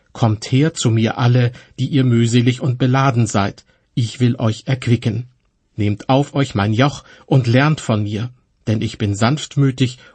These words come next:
und von Herzen demütig. So werdet ihr Ruhe finden für eure Seelen.“ Also,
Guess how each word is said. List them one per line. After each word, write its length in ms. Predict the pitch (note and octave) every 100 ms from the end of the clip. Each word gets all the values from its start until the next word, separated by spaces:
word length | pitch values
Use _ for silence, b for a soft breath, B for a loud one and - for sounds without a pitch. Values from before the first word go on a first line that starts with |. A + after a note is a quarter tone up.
| B
und 200 | D3+ D#3+
von 200 | D#3 A#2+
Herzen 400 | B2 B2 C#3 A#2+
demütig. 640 | A2+ A2 G2+ - C3 - - b b b b
So 320 | - C3 C#3+
werdet 340 | B2 A#2+ A#2+ B2
ihr 160 | B2
Ruhe 320 | G2+ A2+ B2+ B2
finden 540 | - A#2 - B2 A2+
für 420 | - - A2 G#2+
eure 360 | B2+ A2 A2 B2
Seelen.“ 540 | A#2 A#2 G#2 G#2+ C#3+ _ _ _ _ _ _ _ _ _ _ -
Also, 400 | G2+ A2+ A#2